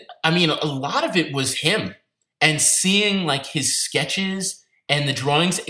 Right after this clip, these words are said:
because in, in the concept art, there's a lot of attention to detail on a,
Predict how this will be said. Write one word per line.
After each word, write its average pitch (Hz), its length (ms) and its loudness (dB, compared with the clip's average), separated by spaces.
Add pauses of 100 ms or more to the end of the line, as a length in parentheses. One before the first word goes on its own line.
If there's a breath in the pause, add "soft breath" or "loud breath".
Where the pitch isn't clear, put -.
because 160 280 -2 (420 loud breath)
in, 170 240 4
in 170 220 2
the 139 80 0
concept 208 600 -2
art, 117 340 -2 (480)
there's 143 460 2
a 139 80 -2
lot 151 260 -2
of 160 140 -2
attention 156 440 -2
to 135 140 -6
detail 127 560 0
on 117 200 -2
a, 110 100 0